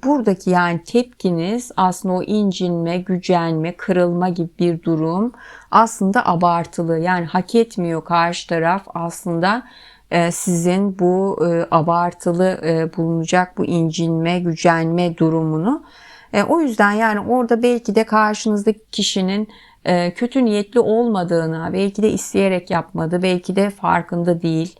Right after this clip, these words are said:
e, söylediği şeyin. Hani gidip sorabilirsiniz mesela, hani ne demek istediğiyle ilgili olarak. Çünkü yani, e,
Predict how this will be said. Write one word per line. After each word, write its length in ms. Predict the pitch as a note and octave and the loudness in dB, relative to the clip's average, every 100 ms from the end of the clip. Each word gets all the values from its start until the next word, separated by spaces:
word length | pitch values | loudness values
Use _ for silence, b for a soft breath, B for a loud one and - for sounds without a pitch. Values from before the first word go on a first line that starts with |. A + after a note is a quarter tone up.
| b b b | b b b
e, 140 | E3 E3 | -2 0
söylediği 600 | - E3+ E3+ E3 E3+ E3+ | 0 0 2 0 -2 -2
şeyin. 500 | - E3 D#3+ G3+ b b b - | 0 0 0 -2 b b b -2
Hani 160 | F3+ | 0
gidip 220 | G3+ A3+ - | 2 -2 -4
sorabilirsiniz 1120 | - G3 G#3 G3+ E3+ E3 - E3+ E3 E3 F3 | -2 0 2 0 0 -2 -4 -6 -6 -8 -12
mesela, 540 | E3 E3+ D#3+ D#3+ - | -10 -4 -2 -2 -4
hani 160 | F3 E3 | -4 -2
ne 120 | F#3 | 0
demek 300 | F3+ E3 D3+ | -2 -2 -6
istediğiyle 720 | E3 - E3 D#3+ F3 G3 F3 | -10 -2 0 2 2 0 -2
ilgili 380 | E3 D3+ E3+ D#3+ | -2 -2 -2 0
olarak. 420 | D#3+ D#3+ A3 C#4+ B B B - | 0 0 -2 -4 B B B -8
Çünkü 340 | - D4+ - | -2 0 2
yani, 280 | G#3 G3+ F#3+ - - | 2 2 -2 -6 -2
e, 80 | - | 2